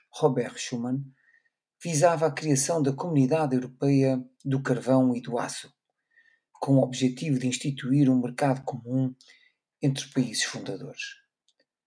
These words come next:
A terminação, cinco anos após a Segunda Grande Guerra, da França, da República Federal da Alemanha,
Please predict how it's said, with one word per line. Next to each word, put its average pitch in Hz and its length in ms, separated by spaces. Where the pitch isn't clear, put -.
A 143 60
terminação, 131 720
cinco 143 380
anos 143 240
após 123 380
a 117 40
Segunda 143 460
Grande 135 380
Guerra, 117 440
da 139 120
França, 123 520
da 135 100
República 135 580
Federal 123 400
da 127 100
Alemanha, 117 540